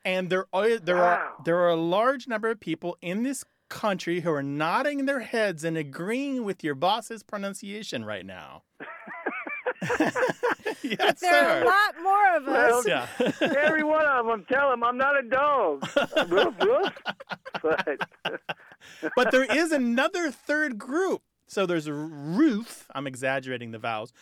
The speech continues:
Speaker 1: There's
Speaker 2: Right,
Speaker 1: roof,
Speaker 2: right.
Speaker 1: and there's roof,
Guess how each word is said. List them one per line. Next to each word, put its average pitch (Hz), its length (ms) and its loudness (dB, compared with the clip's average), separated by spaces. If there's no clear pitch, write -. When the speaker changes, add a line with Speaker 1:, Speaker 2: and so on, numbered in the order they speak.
Speaker 1:
There's 131 180 -4
Speaker 2:
Right, 175 260 4
Speaker 1:
roof, 247 140 2
Speaker 2:
right. 170 320 2
Speaker 1:
and 160 140 0
there's 147 240 -2
roof, 202 840 0